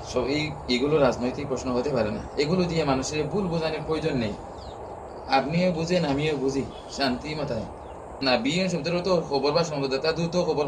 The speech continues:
পৌঁছে দাতা। তো এগুলো রাজনৈতিক প্রশ্ন হতে পারে না। যে বা যারা আগে দিনের সাথে, খবরের সওয়াল জবাব নিয়ে, ধর্মের সাথে রাজনৈতিক হতে পারে না। আপনি আসবেন ক্ষমতায় আপনার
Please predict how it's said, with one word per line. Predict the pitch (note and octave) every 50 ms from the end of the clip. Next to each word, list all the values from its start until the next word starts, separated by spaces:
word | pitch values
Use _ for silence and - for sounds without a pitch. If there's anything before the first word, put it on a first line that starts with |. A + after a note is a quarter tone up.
| D3
পৌঁছে | D3+ D3 C#3 D3 D3
দাতা। | C3+ B2 - A#2 G#2+ - - - - - - - - - - - - - - - - -
তো | - B2 B2 A#2 - -
এগুলো | B2 A#2+ C#3+ F3 F#3
রাজনৈতিক | E3+ D3 A#2+ G#2+ A#2+ C#3 - F3+ E3
প্রশ্ন | D3 C#3+ C#3+ D3 C3+
হতে | C3 C3+ C#3
পারে | C3 B2 A2+
না। | G#2+ G#2 - - - - - - - - - - - - - - - - - - - A2
যে | A2+ C3+ D3
বা | D#3+ E3+ E3+
যারা | D#3 D#3 E3
আগে | E3 D#3+ D3+ C#3+ C3+ B2+ D#3+ F3 F3+ F3+ F3 D#3+ - - - - - - - - - - - - - - - - - - -
দিনের | - B2 C3 C3+ C#3 D3+ E3+ F3
সাথে, | - F#3+ F3 - - E3 E3 E3 E3 E3 - - - - - -
খবরের | C3+ C3+ C3+ C3+ D#3 E3 F3 D#3+
সওয়াল | - - D3+ C#3 C3+ B2
জবাব | C#3 D3+ D#3 D3+ -
নিয়ে, | D3+ D3+ D3 D3 D3+ D3+ D3 C3+ D3
ধর্মের | D#3 E3+ E3+ F3 E3 D#3+
সাথে | - D3+ D3+ D3+ D#3 D#3+ D#3 - - - - -
রাজনৈতিক | D3 D3+ D3+ D3+ D#3+ F3+ F3+ G3+ F#3+
হতে | F#3 G3+ G#3 G#3+
পারে | F#3+ F3 C3+ A#2
না। | A2+ A2 - - - - - - - - -
আপনি | - C3+ - - E3+ G3+ A3+ B3 A3
আসবেন | F#3+ - C#3+ - - F#3 A3 G#3+ F#3+
ক্ষমতায় | D#3+ D#3+ D#3 D3+ D3 D3 D3+ C#3+ C3+ B2 A#2+ - - - - - - - - - - -
আপনার | A#2 A#2+ A#2+ C3 C#3 C#3+ D#3 D#3+ F3 G3 G3+ G3+ -